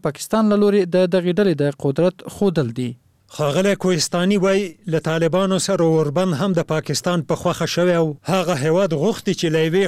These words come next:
Speaker 2: خوا افغانستان بوخت وساتي او له بلې خوا ځان د نړۍ له انتقادونو او بدنامۍ نه وساتي. د افغان حکومت له لوري طالبانو سره د اوربند پای ته رسیدو ته لا دوه ورځې پاتې دي. خو د ځینو امنیتي پوستو د سقوط او د نورو د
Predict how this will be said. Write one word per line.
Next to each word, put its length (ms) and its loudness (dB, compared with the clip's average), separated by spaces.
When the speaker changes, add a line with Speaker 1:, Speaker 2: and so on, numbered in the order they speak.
Speaker 2:
خوا 160 0
افغانستان 760 -2
بوخت 300 -2
وساتي 480 0
او 80 2
له 160 0
بلې 280 0
خوا 160 -2
ځان 280 0
د 140 2
نړۍ 320 0
له 120 0
انتقادونو 720 0
او 100 2
بدنامۍ 560 0
نه 60 0
وساتي. 600 -4
د 80 -4
افغان 320 2
حکومت 380 0
له 200 2
لوري 280 2
طالبانو 640 0
سره 260 2
د 20 2
اوربند 420 0
پای 160 0
ته 220 -2
رسیدو 460 2
ته 200 -10
لا 240 0
دوه 260 2
ورځې 280 0
پاتې 360 -2
دي. 120 -16
خو 160 -6
د 140 0
ځینو 260 2
امنیتي 480 0
پوستو 360 0
د 200 0
سقوط 440 -2
او 120 2
د 120 4
نورو 300 2
د 100 0